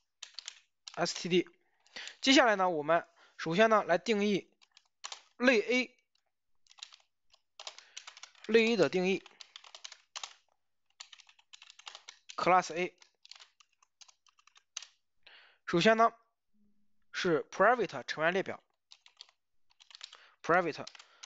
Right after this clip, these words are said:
是私有的成员列表，int X。接下来呢是 public 型的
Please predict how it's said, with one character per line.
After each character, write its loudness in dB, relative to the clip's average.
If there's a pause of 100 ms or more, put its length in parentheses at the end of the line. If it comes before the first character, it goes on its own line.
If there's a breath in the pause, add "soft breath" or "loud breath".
(100)
是 -12
私 0
有 6
的 4
成 0
员 2
列 2
表， -6 (1500)
int 0
X。 -4 (500)
接 2
下 6
来 -2
呢 -6
是 -10
public 0
型 -14
的 -8